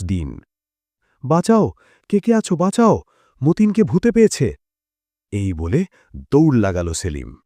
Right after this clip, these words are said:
আবার সেই জোড়া খেজুরতলার নিচে উপস্থিত হল সে। তার মনে হল সেখান থেকেই এই বিপদের শুরু, সমাধানও হয়তো ওখানেই আছে। "আমার বন্ধুকে ছেড়ে দে শয়তান,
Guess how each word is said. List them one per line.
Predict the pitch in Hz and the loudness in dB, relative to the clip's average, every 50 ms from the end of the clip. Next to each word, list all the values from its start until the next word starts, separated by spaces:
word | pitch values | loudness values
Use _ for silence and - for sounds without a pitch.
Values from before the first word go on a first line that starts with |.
| _ _ _ _ _ _ _ _ _ _ _ _ _ - | _ _ _ _ _ _ _ _ _ _ _ _ _ -6
আবার | 92 98 101 123 147 139 | -4 -4 -2 -2 -4 -4
সেই | - - 131 127 107 | -4 -4 -4 -4 -4
জোড়া | 85 90 87 98 117 120 | -2 -2 -2 0 -2 -2
খেজুরতলার | - - 107 87 104 98 - - 98 90 87 82 78 | -4 -6 -4 -2 -2 -4 -4 -4 -4 -4 -2 -2 -4
নিচে | 78 76 73 - 127 | -4 -6 -6 -4 -4
উপস্থিত | 131 87 - - 80 - - - - 78 - | -6 -4 -6 -8 -10 -10 -8 -10 -10 -10 -8
হল | - 71 64 58 | -10 -10 -10 -10
সে। | - - - 64 _ _ _ _ _ _ _ _ _ _ _ _ _ _ _ | -12 -14 -16 -16 _ _ _ _ _ _ _ _ _ _ _ _ _ _ _
তার | 123 123 117 | -2 -2 0
মনে | 98 107 139 190 220 | 4 4 6 6 6
হল | 175 139 95 67 104 127 - - - - - _ - | 4 2 0 0 -2 -4 -4 -8 -20 -20 -20 _ -16
সেখান | - - 160 - - 208 202 190 | -12 -12 -12 -4 0 0 0 0
থেকেই | - - 180 - 202 196 185 | -2 -4 -2 -2 0 2 2
এই | 180 165 | 2 2
বিপদের | 104 - 120 - 131 135 131 135 - | 0 -2 -2 0 0 2 2 2 0
শুরু, | - - - 165 143 107 80 - _ _ _ _ _ _ _ _ _ _ _ _ | 0 -2 2 2 2 2 2 -2 _ _ _ _ _ _ _ _ _ _ _ _
সমাধানও | - - - 92 92 104 120 107 123 156 165 175 | -20 -12 -8 -6 -4 -4 -4 -2 -2 -2 -2 -2
হয়তো | 143 160 165 156 - 151 | -2 -2 -4 -2 -2 -2
ওখানেই | 113 101 - - 135 139 165 170 147 107 | -2 -2 -4 -6 -4 -2 -2 0 -2 -2
আছে। | 87 - - - 71 64 _ _ _ _ _ _ _ _ _ _ _ _ _ _ _ _ _ - | -4 -8 -10 -14 -14 -16 _ _ _ _ _ _ _ _ _ _ _ _ _ _ _ _ _ -2
"আমার | 139 180 196 156 | 0 0 0 0
বন্ধুকে | 120 131 165 175 165 208 - 220 | 0 0 0 2 2 2 0 0
ছেড়ে | 196 - - 165 180 233 | -4 -4 -4 -2 -2 2
দে | 202 190 139 | 2 0 0
শয়তান, | - 135 135 139 - 196 214 | 2 0 -2 0 2 2 2